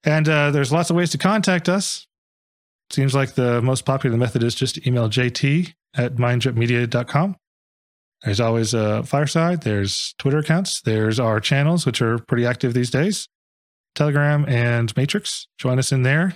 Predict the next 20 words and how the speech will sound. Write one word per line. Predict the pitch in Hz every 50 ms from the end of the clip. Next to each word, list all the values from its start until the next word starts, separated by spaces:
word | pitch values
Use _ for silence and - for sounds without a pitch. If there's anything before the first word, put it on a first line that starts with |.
| -
And | - 151 117 120 120 117 120 117 117
we | 123 123 123
have | 135 127
a | 120 120
lot | 131 135 123
of, | 123 113 - _ _ _ _ _ _ _ _ _ _ _ _ _ _ _ _ -
we | 139
go | 139 151
a |
little | 143 143 139 131
bit | 123 117
deeper | 139 143 143 - 143 135
on | 131 127
some | - 135 127
of | 123
these | 120 120 117 -
things. | 117 120 143 151 135
We'll, | - 113 110 101 120
we'll | 131 113 107
discuss | 110 107 - - 113 110 104 - - - -